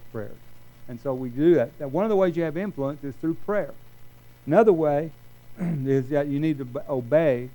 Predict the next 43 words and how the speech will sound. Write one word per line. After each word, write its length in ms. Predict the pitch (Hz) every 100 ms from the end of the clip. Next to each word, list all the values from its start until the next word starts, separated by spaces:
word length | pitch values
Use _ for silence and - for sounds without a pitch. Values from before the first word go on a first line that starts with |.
| 120
the 60 |
leadership 600 | 120 139 139 120 123 117 - - - - - -
of 100 | 113
the 60 | 113
Holy 260 | 110 117 107 -
Spirit. 240 | 110 101 - - - - - - - - - - - - -
Obey 220 | 123 139
the 80 | 143
Word 220 | 127 143
of 60 | 180
God 200 | 139 127
and 60 | 131
the 40 |
leadership 360 | 135 135 113 143
of 60 |
the 80 | 127
Holy 180 | 120 139
Spirit. 300 | - 160 110 - - -
<clears throat> 280 | - -
A 280 | 175 160 156 120 - 170
few 100 | 175
years 260 | 185 175 135
ago, 220 | 135 151
I 80 | 143
had 100 | 139
a 60 |
couple 320 | 123 143 139 135
students 480 | - 147 165 147
that, 180 | 135 123 - - - - - - -
uh, 220 | 131 120
met, 400 | 131 135 165 185 - -
uh, 300 | - 131 120 - - - - -
each 220 | 147 -
other, 360 | 156 190 190
uh, 340 | 143 120 113 117 165
at, 160 | 131 120 - 113 - -
at 140 | 117 - - - - - 113
the, 140 | 113
our 180 | 123 117
building 400 | 113 135 156 165
at 140 | 120
the 60 | 120
B 160 | 117